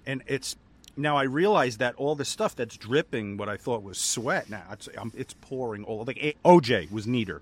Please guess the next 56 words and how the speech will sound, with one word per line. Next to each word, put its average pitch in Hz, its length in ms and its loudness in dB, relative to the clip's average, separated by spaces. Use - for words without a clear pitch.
than 95 200 -6
I 98 180 -6
was 78 360 -14
in, 85 240 -18
in 90 140 -16
that. 85 160 -16
So - 140 -12
now 139 80 4
my 135 140 2
kids 147 320 -4
hear 120 300 0
my 101 220 -6
wife 139 340 2
yelling, 117 240 -2
"Oh 208 80 -2
my 190 140 -4
God." 160 340 -8
And 101 280 -10
so 110 180 -8
they 143 220 -2
get 131 160 -2
up 104 160 -6
and 104 100 -6
they 107 120 -2
run 98 200 -8
out. 80 160 -14
I'm 196 220 6
in 202 80 2
the, 147 80 -2
I 160 120 4
run 165 160 0
into 135 200 -4
the 107 80 -4
bathroom 92 380 -6
to, 82 260 -12
to - 100 -18
put, - 160 -14
to 85 80 -12
put - 200 -14
something 87 200 -10
on 85 60 -14
my 80 100 -12
head. 78 140 -14
So - 140 -6
now 135 120 0
my 143 120 -2
kids - 320 -12
come 127 180 -6
out 110 200 -6
just 196 320 4
to 139 160 2
a - 20 2
hallway 135 640 2
of 123 180 -4
smeared 120 680 -4
blood 95 440 -10